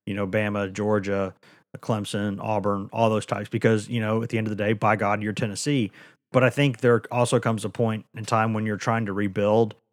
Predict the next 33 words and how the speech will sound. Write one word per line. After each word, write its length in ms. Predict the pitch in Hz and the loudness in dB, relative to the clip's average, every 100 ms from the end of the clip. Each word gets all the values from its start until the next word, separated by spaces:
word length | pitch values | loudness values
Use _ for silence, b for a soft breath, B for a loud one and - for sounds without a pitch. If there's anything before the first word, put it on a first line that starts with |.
| _ | _
and 120 | 113 113 | -4 -2
you 80 | |
kinda 260 | - 117 107 | 0 0 2
have 160 | 110 - | 0 -2
to 80 | |
suck 300 | 101 - 110 | -2 0 0
it 80 | 101 | 0
up 240 | 104 117 - | 0 0 -4
and 140 | 117 | -4
say, 340 | - 117 107 104 B B | 2 2 2 -2 B B
"Where 200 | 113 113 | -4 -2
can 160 | 113 110 | -2 -2
I 80 | 107 | 0
go 200 | 110 107 | 0 0
get 260 | 98 104 | -2 -8
guys?" 460 | - 101 98 123 - _ _ _ _ | -6 -6 -8 -12 -16 _ _ _ _
And 420 | 123 117 110 113 | 0 0 0 0
you 120 | 110 104 | 2 4
have 160 | 113 | 2
to 60 | 117 | 2
think 200 | 123 117 | 0 2
outside 320 | 113 123 117 | 4 4 4
the 40 | |
box. 300 | 107 147 151 | 4 2 2
And 100 | 127 | 0
Tennessee, 340 | 120 214 175 202 | 0 0 0 0
even 260 | 180 180 | 2 4
when 100 | 165 | 4
it's 100 | 143 | 2
been 140 | - 139 | 2 2
at 140 | 117 | 2
its 120 | 107 - | 0 -4
apex, 600 | 113 113 131 143 - - | -6 0 0 0 -4 -12